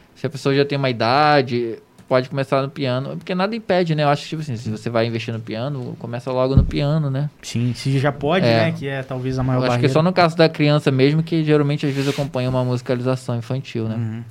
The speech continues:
Speaker 2: sim.
Speaker 1: Então, assim, só re-, só finalizando aquela coisa da minha história, né? Então, assim, eu sempre agradeço muito à Segunda Igreja Batista, ao pastor Celso, é, o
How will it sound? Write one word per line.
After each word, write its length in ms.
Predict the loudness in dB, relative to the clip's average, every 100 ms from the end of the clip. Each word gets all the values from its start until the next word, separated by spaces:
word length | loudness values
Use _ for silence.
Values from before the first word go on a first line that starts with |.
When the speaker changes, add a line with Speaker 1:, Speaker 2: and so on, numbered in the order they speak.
| -14
Speaker 2:
sim. 280 | -6 -4 -6 -10 -20 -10 -4
Speaker 1:
Então, 200 | 4 4
assim, 120 | 4
só 140 | 4
re-, 160 | 4 4
só 180 | 4 4
finalizando 420 | 6 6 8 6
aquela 220 | 6 4
coisa 180 | 6 4
da 100 | 4
minha 140 | 4 2
história, 420 | 2 4 6 4
né? 140 | 0
Então, 240 | 0 2 2
assim, 200 | 0 -2
eu 80 | -2
sempre 220 | -2 0
agradeço 420 | 2 4 4 2
muito 200 | -4 0
à 40 | 0
Segunda 240 | 0 -2
Igreja 220 | 0 0 2
Batista, 500 | -2 -2 -4 -2 -2
ao 60 |
pastor 300 | -2 -6 -6
Celso, 540 | -6 -2 -2 -4 -10 -10
é, 120 |
o 40 | -6